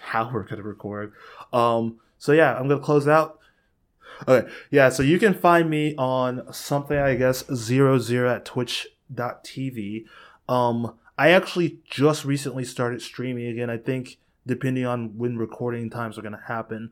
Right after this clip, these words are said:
while Cody is gone, I think I'm gonna start trying to regularly stream for at least an hour on Thursdays. So today I did an art stream where I just sat down, put some music on, and, um, drew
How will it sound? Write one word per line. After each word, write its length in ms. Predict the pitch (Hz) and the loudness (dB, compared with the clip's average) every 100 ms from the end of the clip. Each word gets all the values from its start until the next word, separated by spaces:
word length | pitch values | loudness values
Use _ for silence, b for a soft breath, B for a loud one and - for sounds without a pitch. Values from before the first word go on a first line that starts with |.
| b b | b b
while 240 | 117 120 | 0 2
Cody 360 | 120 - 131 127 | 0 -2 -2 -2
is 120 | 117 | -4
gone, 240 | - 117 120 | -4 -4 -2
I 40 | |
think 160 | 120 113 | -4 -6
I'm 60 | |
gonna 160 | 117 110 | -8 -10
start 300 | - 120 110 | -8 -8 -8
trying 220 | 120 113 | -10 -8
to 140 | 107 101 | -10 -10
regularly 500 | 110 110 113 107 110 | -8 -6 -6 -8 -10
stream 520 | - - 110 117 113 | -12 -14 -10 -8 -8
for 160 | - 110 | -8 -8
at 120 | 98 | -8
least 220 | 110 - | -10 -12
an 80 | 113 107 | -14 -10
hour 320 | 107 110 110 | -8 -6 -6
on 160 | 98 | -10
Thursdays. 640 | 98 110 139 139 165 165 160 B B B | -10 -6 -6 -2 0 0 -4 B B B
So 160 | - 139 | 0 0
today 560 | 135 101 127 147 151 | 0 0 4 6 6
I 160 | 139 131 | 4 0
did 460 | 131 131 131 127 - | 0 0 0 0 -2
an 220 | 120 113 _ | -4 -6 _
art 280 | 123 - - | 0 0 -2
stream 400 | - 165 165 147 | -6 -2 -2 0
where 100 | 127 | 0
I 60 | 123 | 0
just 260 | 127 - | -4 -6
sat 300 | - 127 - | -2 -2 -2
down, 380 | 120 117 120 120 | -6 -4 -4 -6
put 200 | - 123 | -8 -10
some 160 | 120 113 | -8 -6
music 300 | 113 113 113 | -6 -8 -6
on, 200 | 110 113 B B B - | -6 -6 B B B -6
and, 340 | 117 113 113 | -2 -2 -4
um, 260 | 107 110 104 | -4 -6 -8
drew 560 | - 117 123 120 120 117 | -8 -4 -2 -2 -4 -8